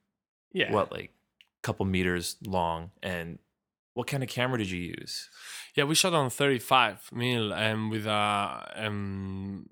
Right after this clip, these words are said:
Speaker 1: the compact, the compact of Movicam, com-, Movicam compact. And, and yeah, basically it's very simple principle. It's like, from where you're shooting,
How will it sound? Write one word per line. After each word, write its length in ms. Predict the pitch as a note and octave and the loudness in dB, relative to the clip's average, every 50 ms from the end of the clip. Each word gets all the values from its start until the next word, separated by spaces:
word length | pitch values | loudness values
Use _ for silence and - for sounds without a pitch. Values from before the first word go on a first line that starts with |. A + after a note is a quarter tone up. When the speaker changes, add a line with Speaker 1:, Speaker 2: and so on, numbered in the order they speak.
| _ _ _ C2 D2+ D#2 D#2 _ _ _ _ _ C2+ C#2 D2 D#2 F2 F#2 F#2+ _ _ _ _ _ _ _ - | _ _ _ _ _ _ _ _ _ _ _ _ _ -20 -20 -20 -20 _ _ _ _ _ _ _ _ _ -18
Speaker 1:
the 200 | A2 A2 A2 G#2+ | -14 -10 -10 -10
compact, 720 | - - - B2+ B2 A#2+ - A2+ F#2 F#2+ - _ - - - | -6 0 2 2 2 2 0 -4 -6 -6 -12 _ -20 -20 -18
the 200 | - - G2+ G#2 | -12 -8 -8 -8
compact 420 | - - - A2+ A2+ - A2+ G#2+ - | -8 -4 -4 -4 -2 -2 -6 -4 -4
of 120 | G#2+ F#2+ | -6 -2
Movicam, 520 | G#2 A#2 B2+ B2 A#2+ - - F#2+ E2+ F2 - | 0 0 0 0 -2 -4 -4 -8 -8 -8 -6
com-, 220 | - A2+ A2+ - | -6 -6 -4 -4
Movicam 420 | G#2+ A2+ A2+ A2+ A2+ A2 G#2+ G#2 | -6 -6 -4 -2 -2 -2 -4 -2
compact. 500 | - B2+ B2+ B2 A2 - F#2 - _ _ - - - - _ _ - | -2 -2 -2 -2 -2 -8 -12 -14 _ _ -20 -20 -20 -20 _ _ -4
And, 460 | B2 A#2+ A#2+ B2 A#2+ A#2+ B2 A#2+ A#2 - - - - _ _ _ - | -2 -2 0 0 0 0 -2 -2 -4 -6 -12 -20 -20 _ _ _ 0
and 140 | A#2+ A#2+ C3 | 2 4 4
yeah, 140 | E3+ F#3 E3 | 4 4 2
basically 800 | C3+ A#2+ A#2 C#3+ D#3+ F3+ F3 E3+ D3+ B2+ B2 B2 A#2+ A2+ G#2+ G2+ | 0 0 2 2 2 2 2 0 -2 -2 -2 -2 -2 -2 -2 -6
it's 360 | - - - A#2+ A2+ - - - - | -6 -6 -6 -6 -4 -6 -6 -2 0
very 220 | C3+ C3+ C3+ B2+ | 0 2 2 0
simple 340 | - - - C#3 B2 A#2 A2+ | 0 0 -2 -2 0 0 -2
principle. 600 | - - - E3 F#3 F3+ - - - G#2 G2 G#2 | -4 -2 -2 0 0 0 -2 -4 -4 -2 -2 -2
It's 160 | G#2+ G#2+ - | -2 -2 -2
like, 280 | A#2+ A2 G#2+ G#2+ G2+ - - - - - - _ _ - - | 0 0 0 -2 -4 -10 -18 -20 -20 -20 -20 _ _ -18 -6
from 280 | - - B2 A#2 A#2 A#2 | 0 2 2 4 4 2
where 140 | A#2+ B2 | 2 2
you're 220 | A#2+ A#2+ C#3 D3 C3+ | 2 2 2 2 2
shooting, 640 | - - - A3 A3+ F#3 - - G2 F2 - G#2+ | 2 2 2 2 2 0 0 -4 -4 -4 -6 -14